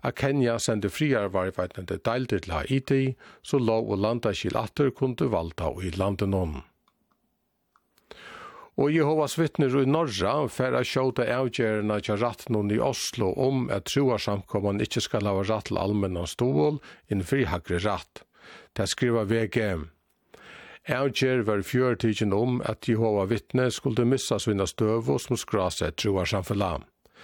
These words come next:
Her vi misti samkoman eisini rættin að fá almennan stól. Norska barna- og familjemálaráði møtti ta at så nevnta eksklusjonspraksisen tja Jehova vittnon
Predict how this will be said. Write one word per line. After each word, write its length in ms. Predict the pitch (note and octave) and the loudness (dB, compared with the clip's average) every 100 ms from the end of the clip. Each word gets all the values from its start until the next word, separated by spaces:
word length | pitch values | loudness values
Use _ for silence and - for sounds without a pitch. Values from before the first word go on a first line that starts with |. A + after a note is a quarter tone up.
| - - - | -20 -20 -6
Her 160 | G2+ G#2+ | -2 2
vi 160 | G#2+ | 2
misti 320 | G#2+ A2 - A2+ | 4 2 2 0
samkoman 720 | - G2 - A#2+ B2 B2 G#2+ | 0 -2 -2 0 0 0 0
eisini 240 | G2 - F#2+ | -2 -4 -2
rættin 560 | G2+ - - C3+ C3+ A2 | -2 -4 -2 0 2 0
að 140 | - | 0
fá 80 | A#2+ E2 | 0 0
almennan 420 | F#2 F#2 F2+ F2 | -2 -2 -2 -2
stól. 540 | - A#2 G#2 G#2 E2+ - _ _ - - - - - - | 0 0 2 2 -2 -6 _ _ -20 -20 -20 -20 -10 -2
Norska 320 | C3 - A#2+ | -2 0 -2
barna- 460 | G#2 G2 - B2 B2 | 0 0 0 0 0
og 80 | A2+ | 0
familjemálaráði 1040 | A2+ G#2+ B2 A#2 G2+ F2+ F2+ F#2+ F#2 F#2+ | 0 2 2 2 2 0 0 0 0 0
møtti 320 | F#2+ F#2 - F#2 | 0 0 -2 -4
ta 400 | - A#2+ B2 A#2+ - - - - | 0 0 0 -4 -10 -20 -20 -6
at 140 | A2 - | -4 0
så 160 | C3 B2+ | 0 2
nevnta 460 | A2 G#2 G#2 A#2+ C3 G#2+ | 2 2 0 0 0 -4
eksklusjonspraksisen 1400 | - - G#2+ - C3 B2+ - - F2 - G2 - C3+ A2 | -4 -2 0 2 0 0 -2 -2 -4 -2 -2 0 0 0
tja 200 | - G2+ F#2 | -2 -2 0
Jehova 400 | F#2 G2+ F#2+ E2+ | 0 0 0 0
vittnon 480 | A#2+ - C#3 B2 A2+ | 0 0 0 0 -2